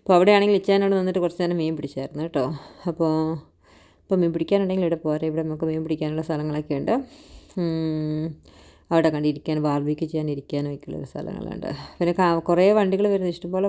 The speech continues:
വണ്ടികൾ വന്ന് അവർ just ഇവിടെ കാ-, സ്ഥലമൊക്കെ കണ്ട് തിരിച്ചു പോകുന്നുണ്ട് കേട്ടോ. ആ, ഇതാ ഞാൻ എടുത്തിട്ടുണ്ടായിരുന്നു കേട്ടോ.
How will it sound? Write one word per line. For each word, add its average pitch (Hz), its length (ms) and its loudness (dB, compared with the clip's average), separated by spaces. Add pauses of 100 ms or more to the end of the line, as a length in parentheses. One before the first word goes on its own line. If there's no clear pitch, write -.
വണ്ടികൾ 180 280 0 (140)
വന്ന് 185 220 0
അവർ 175 100 2 (100)
just 170 200 -6
ഇവിടെ 175 240 -2
കാ-, 170 180 -2 (180)
സ്ഥലമൊക്കെ 170 400 -2 (100)
കണ്ട് 165 260 -2 (160)
തിരിച്ചു 170 320 0
പോകുന്നുണ്ട് 156 420 2
കേട്ടോ. 156 40 -2 (440)
ആ, 185 160 4
ഇതാ 175 140 2 (100)
ഞാൻ 165 140 0
എടുത്തിട്ടുണ്ടായിരുന്നു 143 640 -4
കേട്ടോ. 139 160 -8